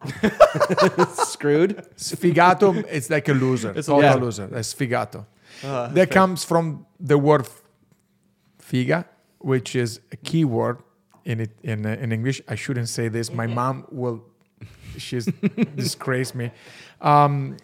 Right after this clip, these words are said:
Speaker 2: um, yeah, but you know, s-, uh, uh, I, I can't get
Speaker 3: What
Speaker 2: out
Speaker 3: does
Speaker 2: of
Speaker 3: it
Speaker 2: this.
Speaker 3: rhyme
Speaker 2: I don't
Speaker 3: with?
Speaker 2: know. <laughs> So basically, is that the, the F Italian, the F Italian word is a, is a key word,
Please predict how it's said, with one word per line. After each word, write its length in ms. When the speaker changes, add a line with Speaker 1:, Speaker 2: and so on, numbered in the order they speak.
Speaker 2:
um, 560
yeah, 400
but 320
you 80
know, 200
s-, 240
uh, 320
uh, 40
I, 400
I 40
can't 200
get 40
Speaker 3:
What 80
Speaker 2:
out 80
Speaker 3:
does 120
Speaker 2:
of 80
Speaker 3:
it 40
Speaker 2:
this. 80
Speaker 3:
rhyme 180
Speaker 2:
I 40
don't 680
Speaker 3:
with? 140
Speaker 2:
know. 120
<laughs> 140
So 220
basically, 580
is 160
that 180
the, 140
the 160
F 300
Italian, 420
the 80
F 160
Italian 380
word 220
is 340
a, 200
is 140
a 40
key 300
word, 300